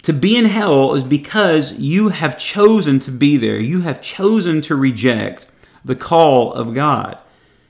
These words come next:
And the fact of the matter is that some people want nothing to do with God.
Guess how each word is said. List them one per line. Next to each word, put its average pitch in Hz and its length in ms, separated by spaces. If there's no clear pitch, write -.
And 147 140
the 156 60
fact 180 240
of 175 60
the 165 60
matter 151 360
is 117 360
that 131 220
some 190 360
people 143 500
want 117 320
nothing 151 1000
to - 140
do 104 520
with 117 240
God. 107 460